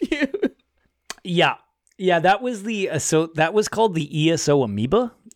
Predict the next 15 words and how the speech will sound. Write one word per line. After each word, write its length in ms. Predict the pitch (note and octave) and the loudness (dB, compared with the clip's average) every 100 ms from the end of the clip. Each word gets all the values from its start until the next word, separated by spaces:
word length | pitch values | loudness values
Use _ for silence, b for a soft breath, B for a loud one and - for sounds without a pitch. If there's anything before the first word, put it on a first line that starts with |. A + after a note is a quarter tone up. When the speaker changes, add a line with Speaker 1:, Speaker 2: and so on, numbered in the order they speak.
| - | -6
Speaker 2:
because 440 | B2 D3+ E3+ D3 C#3+ | -4 2 4 4 0
Speaker 1:
Mm. 40 | |
Speaker 2:
it 100 | E3 | -2
just 320 | - F#3 F3+ | 0 2 2
kept, 320 | F#3+ F#3+ E3 - b b | 2 2 0 -4 b b
Speaker 1:
<laughs> 220 | b b | b b
Speaker 2:
people 280 | - A3 D4+ | 0 2 2
just 240 | A#3 C4 | 2 -2
kept 240 | - A3 D3+ | 0 -2 -2
drifting 560 | B2+ C#3+ F3 - E3+ | -2 0 0 -2 -2
into 480 | E3+ D#3+ D#3+ F3+ D#3+ | -2 0 2 2 2
the 140 | D#3 - | 0 -4
pile 560 | - D#3 D#3 F3 G#3+ | 0 2 4 4 4
as 200 | E3 C3 | 2 2
we 120 | C#3 | -2